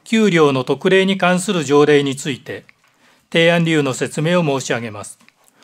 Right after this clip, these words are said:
本案は、過日発生した事業の未執行事案に対し、重大な案件であることから、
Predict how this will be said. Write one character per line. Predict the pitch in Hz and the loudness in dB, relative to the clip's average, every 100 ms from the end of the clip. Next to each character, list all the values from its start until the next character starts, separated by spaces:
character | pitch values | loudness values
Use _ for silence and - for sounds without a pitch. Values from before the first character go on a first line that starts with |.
| _ _ _ | _ _ _
本 | _ 220 214 160 | _ 4 4 4
案 | 131 | 0
は、 | 120 131 160 - _ _ - | 0 -2 -2 -8 _ _ -6
過 | 214 | -4
日 | 190 165 165 | -2 -4 -6
発 | - 151 - | -2 -2 -2
生 | - 180 | 0 0
し | 175 - | 0 -4
た | 151 170 - _ - | -2 -2 -6 _ -6
事 | 165 220 | 0 4
業 | 208 165 | 4 4
の | 135 127 - - | 2 -4 -6 -4
未 | 151 - 208 | -4 -2 -4
執 | 208 | 0
行 | 214 196 | 2 2
事 | 185 196 | 2 0
案 | 156 131 | 0 0
に | 123 | -4
対 | 147 147 | -2 -4
し、 | - - - _ _ _ _ | -4 -12 -18 _ _ _ _
重 | 147 185 | -4 -2
大 | 208 202 208 | 2 2 4
な | 190 180 | 2 2
案 | 196 | 0
件 | 190 196 | 0 0
で | 170 151 | 2 2
あ | |
る | 147 | 0
こ | 143 | -2
と | 135 117 | -6 -6
か | 139 | -6
ら、 | 120 104 | -6 -8